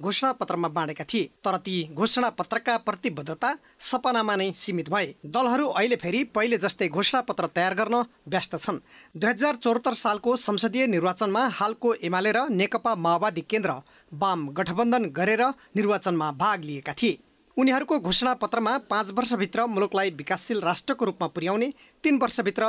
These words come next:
उपत्यकामा विद्युतीय सवारी मात्र चलाउने, पाँच वर्षमा चक्रपथमा रेल चलाउने, मुख्य सहरमा अत्याधुनिक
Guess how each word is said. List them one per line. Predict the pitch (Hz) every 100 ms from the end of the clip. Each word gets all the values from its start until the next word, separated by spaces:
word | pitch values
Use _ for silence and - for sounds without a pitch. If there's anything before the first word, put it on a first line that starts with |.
| 220
उपत्यकामा | 170 214 214 220 220 226 -
विद्युतीय | 156 202 185 254 247
सवारी | - 180 170 160
मात्र | 175 208 165
चलाउने, | - 143 190 240 320 _ - -
पाँच | 190 180 - -
वर्षमा | 202 247 240 247 - _
चक्रपथमा | - 359 240 226 - 190
रेल | 170 185 160
चलाउने, | 170 185 220 247 - _ 208
मुख्य | 247 285
सहरमा | 247 202 190 190
अत्याधुनिक | - 180 - 226 190 240